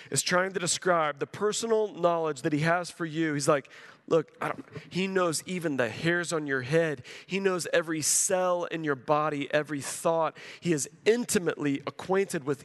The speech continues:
each individual. He knows your needs. He knows how many days you have,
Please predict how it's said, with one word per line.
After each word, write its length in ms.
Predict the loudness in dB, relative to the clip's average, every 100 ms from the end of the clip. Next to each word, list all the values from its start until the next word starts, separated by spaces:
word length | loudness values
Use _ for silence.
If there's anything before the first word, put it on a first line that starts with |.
| -2
each 380 | -2 0 -2 0
individual. 1000 | 0 0 -2 0 0 0 -2 -4 -4 -6 -12 -8
He 120 | -4
knows 360 | -2 0 0 2
your 160 | 0 0
needs. 520 | 0 0 -2 -4 -6 -8 -4
He 80 |
knows 200 | 0 2
how 60 | 0
many 200 | 0 -4
days 480 | 0 0 2 0 -2
you 120 | 0
have, 480 | 0 0 0 -4